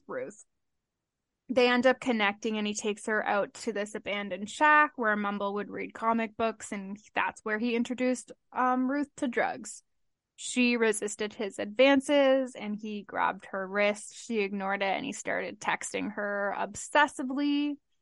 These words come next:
Um, she ends up going to a party in Hed with Rodri. This came about because she was in, like, a really shitty social, social situation, and he just happened to drive by and was like, "Hey, come with me." And it was, like, the easy way out. It was, like, the lesser of two evils, or so she thought.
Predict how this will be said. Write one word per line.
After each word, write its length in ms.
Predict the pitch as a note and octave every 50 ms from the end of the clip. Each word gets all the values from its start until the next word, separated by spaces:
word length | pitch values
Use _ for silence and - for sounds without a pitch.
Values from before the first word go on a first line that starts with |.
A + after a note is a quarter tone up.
| _ _ _ _ _ _ _ _ _ _ _ - -
Um, 400 | A3+ A3 G#3+ G#3 G3+ G3+ G#3 G#3
she 220 | G#3 - - -
ends 180 | - A#3 A#3 B3
up 100 | B3+ A#3
going 260 | - A#3 A#3 A3+ A3+
to 120 | - B3+ A#3
a 60 | G#3+
party 420 | G#3+ - - G#3+ G#3 G#3 G#3+ G#3+
in 140 | G#3 G#3+ A3
Hed 360 | G#3+ - - A3 G#3 G#3 G#3+
with 200 | G#3 G#3+ A3 G#3+
Rodri. 760 | A3 G#3 G3 G3+ G3+ G3 - G#3 G3+ G3+ G#3 G#3 G#3 G3 - A3
This 240 | G#3 A#3 A3 G#3+ -
came 220 | - B3+ A#3+ A#3
about 500 | A3 G#3+ G#3+ G3+ G3+ G3+ G3+ G#3 G3+ G3+ - _ - A3+ - _
because 380 | - A#3+ - - A3 G#3 G#3 G#3
she 180 | - - A3+
was 180 | G#3+ G#3+ G#3+ G#3+
in, 380 | - F3+ G#3+ G#3 G#3 G#3 G#3
like, 200 | G#3 G#3 G#3 -
a 60 | G#3+ G#3
really 260 | G#3 G3+ G3 G3 G#3
shitty 300 | G#3 - A#3 G3+ G3+ G#3
social, 440 | - - F#3 D#3+ - - G3 G#3+ F#3+
social 420 | G#3 - - A3+ G#3 G3+ - A3 G#3+
situation, 580 | - B3 A#3 - A#3+ A#3+ A3+ A#3 A#3 - A#3+ A#3
and 120 | A3 G3
he 100 | G3+ A3
just 180 | G3+ - G#3 -
happened 380 | G3 F3+ F#3 - F#3 G3 G3+
to 100 | - A#3
drive 380 | G#3+ - F3+ F3 F3 F3+ G3 -
by 280 | F#3 - - F3 G3 G#3+
and 120 | A3+ A3+
was 160 | G#3 G3+ -
like, 220 | - G3 G3 - -
"Hey, 160 | F4 F#4+ F#4
come 200 | - F4 F4 F4
with 140 | F4 F4 F#4+
me." 280 | G4 G4+ F#4+ E4+ B3+
And 100 | G#3+ F#3+
it 60 | F3 F#3+
was, 140 | G#3+ G#3+ -
like, 160 | G3+ G#3 - -
the 80 | -
easy 380 | G3 G3+ G3+ G#3 G3 G3+ G3+ G3
way 200 | G3+ G3 G3 G3
out. 340 | - F#3 G#3+ A3+ B3 - -
It 80 | G#3+ A3+
was, 100 | A3+ A#3
like, 140 | A3+ G#3+
the 80 | - A3+
lesser 340 | A#3 G3+ F#3+ G3 - - G#3+
of 120 | G#3 G#3+ -
two 160 | - A#3 -
evils, 500 | - G#3 G#3+ G3+ A3 A#3 B3 C4 B3+ -
or 140 | A3+ A3+ G#3
so 240 | G#3+ - G3 G3 G#3
she 360 | G#3 - - - - A3 -
thought. 380 | G#3 - - - G3 B3+ C#4+